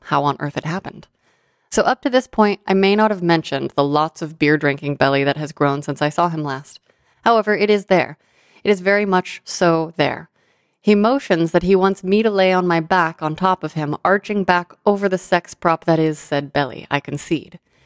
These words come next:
He tries to entice me with inarticulate stroking in the clitoral region while he jackhammer fucks me, pressing his hands into my lower back to accentuate the already severe arch that is being draped over the moon of his sex prop belly.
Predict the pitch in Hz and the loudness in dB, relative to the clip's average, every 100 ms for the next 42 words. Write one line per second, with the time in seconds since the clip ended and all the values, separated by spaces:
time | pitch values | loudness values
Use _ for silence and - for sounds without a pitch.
0 | _ - 233 269 277 277 240 220 180 165 | _ -4 0 2 0 0 0 0 2 -2
1 | - 147 139 147 147 _ 185 202 - 190 | -2 -6 -4 -4 -6 _ -2 -2 -2 -4
2 | 175 170 - - 147 - 143 147 151 - | -4 -6 -4 -2 -2 -2 -6 -6 -4 0
3 | 170 156 156 151 147 151 151 160 151 262 | 0 0 -2 -4 -4 -2 0 0 0 -2
4 | 220 165 - 160 147 143 147 - 156 151 | 2 2 0 -4 -6 -4 -4 -4 -6 -6
5 | - 165 160 160 156 165 160 160 151 151 | -4 -4 -2 -6 -2 -2 -2 -2 -2 -2
6 | 156 160 156 147 - 147 - - 156 - | 0 0 0 -4 -6 -10 -6 -4 -4 -2
7 | 151 - - 151 156 156 151 - 156 147 | -4 -4 -2 -2 0 -2 -4 -4 -4 -2
8 | - 143 - 147 147 - 151 147 208 220 | -2 -4 -4 -8 -8 -6 -6 -4 0 -2
9 | - - 175 170 160 151 160 156 147 151 | -2 0 0 2 0 0 -2 -2 -6 -10
10 | 143 - - - 131 - - 127 139 | -10 -12 -12 -6 -6 -4 -6 -6 -10